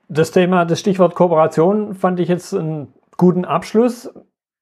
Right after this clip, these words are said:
Daniel, ich danke dir für deine Zeit. Ich fand, da waren unheimlich viel spannende Themen dabei. Ich hätte mir das am Anfang gar nicht, ja, ich hätte mir das am Anfang gar nicht vorstellen können, über was wir alles uns unterhalten werden. Also, ich danke dir nochmal.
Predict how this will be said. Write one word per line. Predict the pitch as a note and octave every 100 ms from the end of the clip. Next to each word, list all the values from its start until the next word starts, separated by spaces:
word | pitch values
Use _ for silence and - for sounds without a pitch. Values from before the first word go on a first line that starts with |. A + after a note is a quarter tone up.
| _
Daniel, | - D3+ F3+ A3+
ich | F#3+ -
danke | D#3 F3+
dir | A3 A3 -
für | G3
deine | F#3+ F3 E3+
Zeit. | D#3+ D3+ G#3 G#3+ -
Ich | E3+ -
fand, | _ D#3+ E3+ -
da | D#3+ D3+
waren | D#3+ D#3+ D#3+
unheimlich | E3+ F3+ F#3 E3+ -
viel | _ E3+ F3
spannende | - - D3+ G3 G3
Themen | F#3+ G3+ G3
dabei. | G3 G3 F3+
Ich | E3+ E3+
hätte | F3
mir | E3+
das | D#3
am | F3+
Anfang | D#3 D#3 D#3+
gar | D#3+ D3
nicht, | D3+ C#3+ _ - _ _
ja, | B3 G3+ D3+
ich | D3
hätte | F3 F#3
mir |
das | F#3
am | E3+
Anfang | D#3+ F3+
gar | E3
nicht | E3+ F3
vorstellen | D3 C3 C3 A#2
können, | B2+ A#2+
über | B2 B2+
was | B2
wir | C3+
alles | C3 B2+ B2+ - - - -
uns | C3 C3
unterhalten | C#3 B2+ C3+ B2
werden. | A2+ A2
Also, | E3 D#3
ich | B2+ -
danke | F3+ F3+
dir | C3+
nochmal. | - G#2